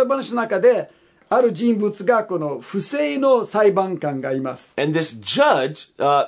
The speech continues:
Speaker 2: is very clear. He says he, he does not, he did not fear God, and he had no respect for man.
Speaker 1: まあ、はっきり書いてあるんですね。この神も恐れないで、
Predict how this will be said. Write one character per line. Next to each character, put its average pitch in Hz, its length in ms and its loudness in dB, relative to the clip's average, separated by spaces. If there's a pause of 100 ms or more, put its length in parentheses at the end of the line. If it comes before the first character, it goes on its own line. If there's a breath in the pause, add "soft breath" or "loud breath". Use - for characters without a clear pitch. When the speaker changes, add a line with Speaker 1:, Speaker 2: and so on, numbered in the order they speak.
Speaker 2:
is - 180 -12
very 233 200 2
clear. - 340 2
He - 60 -16
says 175 260 2
he, 127 240 -6
he 127 180 -2
does 101 480 0
not, 113 560 2
he 110 140 -16
did 117 220 0
not 156 240 0
fear 220 200 -2
God, 135 380 0 (320 loud breath)
and 139 180 -2
he 135 80 -4
had 123 280 -2
no 151 420 4
respect - 400 -2
for 143 180 -2
man. 98 220 -4 (400 loud breath)
Speaker 1:
ま 190 100 0
あ、 147 60 0
は 165 60 0
っ 165 60 -6
き 262 120 0
り 240 100 0
書 196 100 2
い 180 60 0
て 175 80 -4
あ 151 60 -2
る 139 60 -8
ん - 20 -12
で - 60 -18
す - 40 -20
ね。 202 120 0
こ 170 120 -4
の 156 80 -4
神 247 320 -2
も 196 140 0
恐 175 200 0
れ 175 140 2
な 170 180 4
い 147 120 -4
で、 220 260 2